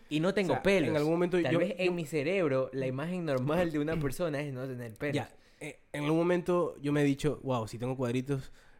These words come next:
Speaker 2: me voy a ver cuadritos con pelos".
Speaker 1: Exacto.
Speaker 2: ¿Qué art-, qué, qué persona se ve? O sea, ¿qué hombre del, del, de Hollywood, de lo que sea, se ve así? Y ya, ya tengo muchas personas.
Speaker 1: Es como
Speaker 2: Zac
Speaker 1: que
Speaker 2: Efron
Speaker 1: un
Speaker 2: se ve,
Speaker 1: estan-, es,
Speaker 2: Zac Efron se ve así,
Speaker 1: es
Speaker 2: loco.
Speaker 1: como un estándar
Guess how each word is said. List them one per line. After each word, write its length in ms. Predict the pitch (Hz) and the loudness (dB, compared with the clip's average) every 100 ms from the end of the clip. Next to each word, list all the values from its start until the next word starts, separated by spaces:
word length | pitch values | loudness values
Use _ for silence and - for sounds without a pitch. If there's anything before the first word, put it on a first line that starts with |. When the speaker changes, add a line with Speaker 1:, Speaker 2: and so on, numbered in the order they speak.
| - | -16
Speaker 2:
me 160 | 131 120 | -8 -4
voy 160 | 117 | 0
a 20 | 120 | 0
ver 160 | 131 | 0
cuadritos 400 | 135 120 120 135 | 0 -2 -2 -4
con 180 | - 101 | -6 -2
pelos". 420 | - 131 101 - - | 0 0 0 -8 -12
Speaker 1:
Exacto. 320 | - 165 143 | -6 -2 2
Speaker 2:
¿Qué 120 | 151 | 6
art-, 240 | 160 151 147 | 4 2 0
qué, 600 | 156 170 190 170 107 - | 4 4 4 0 -4 -6
qué 180 | 160 170 | -4 -4
persona 540 | - - 123 139 151 | -4 -6 -4 -2 -2
se 160 | - 120 | 0 -2
ve? 100 | 120 | 0
O 60 | |
sea, 140 | 127 139 | -2 2
¿qué 120 | 156 | 6
hombre 300 | 160 175 165 | 8 8 6
del, 360 | 135 135 131 123 | 6 2 0 2
del, 460 | 131 123 120 117 113 | 2 2 2 0 -2
de 80 | 110 | 2
Hollywood, 420 | 156 170 156 143 | 4 6 6 4
de 100 | 127 | 2
lo 100 | 120 | -2
que 80 | 120 | -2
sea, 240 | - 160 | -2 0
se 120 | 151 120 | 0 0
ve 80 | |
así? 300 | 123 - 123 - - - - | 2 2 0 -4 -18 -20 -4
Y 100 | 131 | 0
ya, 240 | 135 135 | 2 2
ya 160 | 120 135 | 0 0
tengo 220 | 156 135 | 2 4
muchas 200 | 135 120 | 4 4
personas. 360 | - - 127 110 | 2 2 0 0
Speaker 1:
Es 100 | - | 2
como 120 | - | 6
Speaker 2:
Zac 180 | 147 131 | 4 6
Speaker 1:
que 140 | 156 | 8
Speaker 2:
Efron 240 | 160 170 156 | 8 8 6
Speaker 1:
un 20 | |
Speaker 2:
se 160 | 135 | 8
ve, 80 | 127 | 8
Speaker 1:
estan-, 180 | 160 196 | 6 2
es, 100 | 190 | 6
Speaker 2:
Zac 180 | 208 208 - | 8 8 6
Efron 280 | 220 262 | 6 8
se 140 | 269 180 | 8 8
ve 60 | 143 | 6
así, 160 | - | 4
Speaker 1:
es 60 | 170 | 0
Speaker 2:
loco. 120 | 214 | 2
Speaker 1:
como 200 | 226 208 | 2 2
un 80 | 208 | -2
estándar 840 | 208 - - 196 196 196 196 190 | -4 -4 -2 0 0 0 0 -4